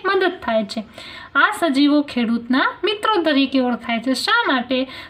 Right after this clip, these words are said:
તો કારણ કે માટીને ઉપર નીચે કરીને પોચી કરવામાં મદદ કરે છે.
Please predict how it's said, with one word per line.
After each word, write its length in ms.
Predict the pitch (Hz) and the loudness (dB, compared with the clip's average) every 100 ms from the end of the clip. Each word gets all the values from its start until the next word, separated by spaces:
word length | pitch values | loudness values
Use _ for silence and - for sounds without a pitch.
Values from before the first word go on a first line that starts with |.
| - | -2
તો 80 | 294 | -2
કારણ 400 | 285 233 254 294 | 2 2 2 2
કે 160 | 359 403 | 2 2
માટીને 640 | 269 226 226 269 302 339 | 2 2 0 2 4 4
ઉપર 360 | 269 - 285 285 | 2 2 2 4
નીચે 320 | 285 285 330 | 4 2 -2
કરીને 680 | 381 403 277 247 285 466 - | 0 0 2 2 2 -2 -4
પોચી 380 | 285 269 269 359 | -2 0 0 0
કરવામાં 580 | 359 226 220 220 254 392 | 0 -2 0 0 0 0
મદદ 400 | 415 403 349 233 | 0 2 2 0
કરે 220 | 240 220 | 0 -2
છે. 200 | 208 233 | -4 -6